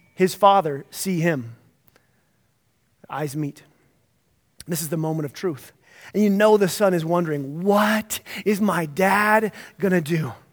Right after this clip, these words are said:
And perhaps you're here today, and there's a lot in your past that you were just not proud of.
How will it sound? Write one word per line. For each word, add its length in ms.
And 100
perhaps 340
you're 100
here 180
today, 280
and 160
there's 160
a 60
lot 460
in 120
your 160
past 440
that 100
you 140
were 100
just 160
not 280
proud 260
of. 180